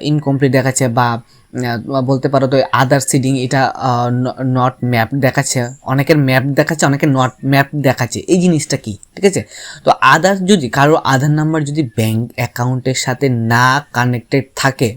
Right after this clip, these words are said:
ধরো কোনো একটা আধার নাম্বার ব্যাংকের সাথে কানেক্টেড নয়, তাহলে কিন্তু তোমাদেরকে, আহ, কি করতে হবে, ব্যাংকে গিয়ে যোগাযোগ করতে হবে জিনিসটা। যদি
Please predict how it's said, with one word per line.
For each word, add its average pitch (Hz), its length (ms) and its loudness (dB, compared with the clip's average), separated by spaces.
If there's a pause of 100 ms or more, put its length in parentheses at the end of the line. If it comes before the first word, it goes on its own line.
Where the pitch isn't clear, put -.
ধরো 135 220 0
কোনো 139 360 0
একটা 135 580 0 (180)
আধার 135 220 2
নাম্বার 139 280 2 (340)
ব্যাংকের 135 340 2
সাথে 151 220 -2
কানেক্টেড 139 520 2
নয়, 127 140 0 (340)
তাহলে 190 360 2
কিন্তু 208 420 2 (320)
তোমাদেরকে, 165 600 4 (500)
আহ, 135 480 4
কি 170 160 0
করতে 175 280 2
হবে, 180 120 2
ব্যাংকে 156 440 4
গিয়ে 180 160 2
যোগাযোগ 151 280 2
করতে 120 260 -2
হবে 113 100 -2
জিনিসটা। 117 380 -4
যদি 185 360 2